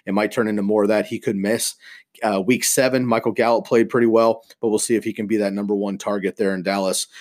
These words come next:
But the Jets come up with a huge upset win here, twenty-four twenty-two. Move on to the Sunday night,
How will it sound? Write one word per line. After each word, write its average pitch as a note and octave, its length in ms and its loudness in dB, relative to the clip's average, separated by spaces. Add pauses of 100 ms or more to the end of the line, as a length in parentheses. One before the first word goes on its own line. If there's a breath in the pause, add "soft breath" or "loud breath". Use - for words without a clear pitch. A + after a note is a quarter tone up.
(140 loud breath)
But A2 140 -2
the G#2 60 -4
Jets C3 300 0
come C3+ 140 0
up A#2 100 2
with G2 120 0
a G2 40 2
huge C#3+ 480 4 (280 loud breath)
upset B2+ 360 0
win A2+ 220 0
here, G#2+ 300 -2 (120)
twenty-four A#2+ 720 0 (320 soft breath)
twenty-two. A2+ 760 -2 (1300 loud breath)
Move C#3+ 200 4
on D#3 180 4
to D#3+ 160 4
the C3+ 100 4
Sunday D3+ 320 2
night, D3 300 -2